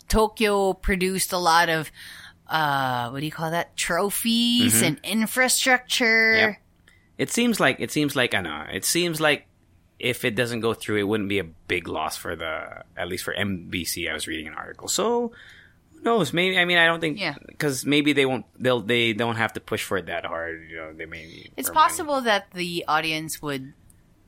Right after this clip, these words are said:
Speaker 1: medyo mabawasan.
Speaker 2: Yeah.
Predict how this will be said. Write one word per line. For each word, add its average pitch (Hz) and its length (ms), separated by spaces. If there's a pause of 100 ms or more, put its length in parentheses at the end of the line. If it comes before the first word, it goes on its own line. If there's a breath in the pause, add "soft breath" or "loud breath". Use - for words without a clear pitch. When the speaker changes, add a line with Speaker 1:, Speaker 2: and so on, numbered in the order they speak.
(480)
Speaker 1:
medyo 220 380
mabawasan. 131 1160 (100)
Speaker 2:
Yeah. 156 280